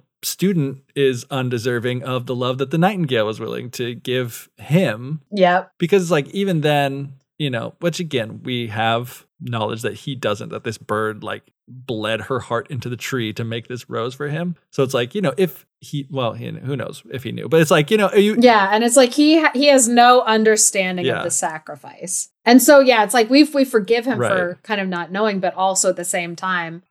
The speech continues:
Speaker 2: like, he gives up so easily on love that, that, that isn't
Speaker 1: Yeah.
Speaker 2: noble
Speaker 1: There's, like,
Speaker 2: either.
Speaker 1: another, there's another reaction that he could have had that would have been, like, you know, better and more satisfying and affirming of, like, love as a great thing with him. If it was like,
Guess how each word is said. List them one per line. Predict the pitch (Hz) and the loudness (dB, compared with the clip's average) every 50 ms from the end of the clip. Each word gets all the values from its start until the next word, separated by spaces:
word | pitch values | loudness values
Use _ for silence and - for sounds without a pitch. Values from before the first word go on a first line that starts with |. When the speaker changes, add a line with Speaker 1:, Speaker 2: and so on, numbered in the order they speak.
| _ _ - | _ _ 2
Speaker 2:
like, | 254 254 254 233 220 220 | 6 6 8 8 6 6
he | - 233 | 2 0
gives | 190 208 254 247 220 214 | 2 4 4 4 4 4
up | 233 208 - | 2 2 2
so | - - - - 254 233 226 226 220 220 | 2 0 2 4 6 6 6 6 4 4
easily | 214 208 208 208 196 185 196 196 190 | 2 0 0 0 -2 -2 -2 -2 0
on | 185 180 180 175 175 | 0 0 0 -2 -2
love | 175 170 170 165 165 | -2 -2 -4 -2 -4
that, | 175 175 160 - _ _ _ _ | -4 -4 -6 -8 _ _ _ _
that, | 214 208 214 208 208 190 | 2 4 4 4 4 4
that | 202 208 196 196 202 190 190 - - | 2 2 2 2 0 -2 -6 -6 -4
isn't | 208 196 180 185 185 175 175 180 175 - - - - _ _ _ _ - | -2 0 0 0 0 0 -2 -6 -10 -12 -12 -12 -12 _ _ _ _ -4
Speaker 1:
Yeah. | 143 135 226 | 0 4 6
Speaker 2:
noble | 220 208 196 180 | 8 8 8 8
Speaker 1:
There's, | 175 180 180 | 8 6 4
like, | 226 196 | 4 2
Speaker 2:
either. | 202 185 | 2 2
Speaker 1:
another, | 165 160 180 180 196 190 180 170 147 - - | 4 4 4 4 4 4 2 2 -2 -4 -4
there's | 170 160 147 | -4 -2 0
another | 156 143 143 156 170 190 185 | 0 2 2 2 2 2 2
reaction | 160 143 131 117 117 120 - 143 135 | 2 0 0 0 0 -2 -4 -6 -8
that | 127 110 | -6 -8
he | 117 135 | -10 -10
could | 127 - 135 120 | -6 -6 -6 -4
have | 113 123 117 | -4 -6 -4
had | - 120 120 120 120 127 123 - _ _ | -2 0 0 0 0 -2 -6 -12 _ _
that | - 127 113 | -4 -4 -4
would | 127 131 127 113 | -2 -4 -4 -2
have | 113 113 110 113 | -4 -6 -6 -4
been, | - 120 113 110 107 107 113 113 - _ _ _ - | -4 -2 -2 -2 -4 -6 -10 -16 -20 _ _ _ -6
like, | 131 113 117 110 - - - _ _ _ _ _ - | -4 -4 -4 -6 -8 -16 -20 _ _ _ _ _ -6
you | 170 151 135 | -4 -2 -2
know, | 123 117 | -2 -4
better | 110 - - 120 117 127 127 | -2 0 0 2 2 2 0
and | 123 120 127 | 0 -2 -2
more | 127 127 117 | -4 -4 -4
satisfying | - 131 117 117 117 113 - 131 117 110 113 120 - - _ _ _ | -2 -2 -2 -2 -2 -4 -4 -4 -2 -2 -4 -6 -8 -14 _ _ _
and | 185 170 165 - | -2 0 0 0
affirming | 185 170 139 - 147 135 127 127 127 | -2 -2 0 2 2 2 0 -2 -4
of, | 120 98 | -6 -6
like, | 123 110 117 123 - - - _ _ | -4 -6 -6 -6 -8 -14 -20 _ _
love | - 135 131 127 123 127 | -6 -4 -4 -2 -2 -4
as | 123 120 | -4 -6
a | 135 | -6
great | 131 131 135 123 127 - | -6 -6 -6 -6 -6 -6
thing | - 131 123 120 139 147 - - - - _ _ _ - | -8 -8 -8 -8 -10 -12 -14 -18 -20 -20 _ _ _ -2
with | 156 151 143 135 - | 0 0 2 2 2
him. | 156 151 - | 0 0 2
If | 180 165 | 0 2
it | 165 190 | 2 2
was | 185 156 | 2 4
like, | 175 147 - - - | 2 2 0 -2 -8